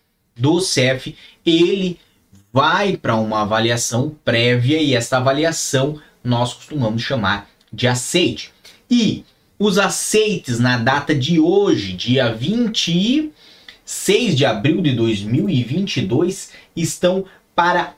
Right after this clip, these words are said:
aproximadamente vinte e cinco de setembro de dois mil e vinte. Por que que eu falei aproximadamente? Porque tem delegações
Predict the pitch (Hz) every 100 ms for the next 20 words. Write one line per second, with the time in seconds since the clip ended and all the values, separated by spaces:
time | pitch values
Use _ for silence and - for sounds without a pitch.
0 | - 196 220 214 - _ 202 202 202 -
1 | - 185 175 185 180 165 135 151 165 165
2 | 151 123 135 190 - - - - - 160
3 | 175 175 - 127 147 180 - 151 - 139
4 | 139 151 135 127 131 131 131 117 120 147
5 | 131 113 110 - 185 269 262 240 - 190
6 | 196 202 214 - 208 202 196 - 190 175
7 | 180 175 170 156 165 151 120 - - _
8 | _ _ _ _ _ - 151 151 196 185
9 | 180 175 - 170 165 151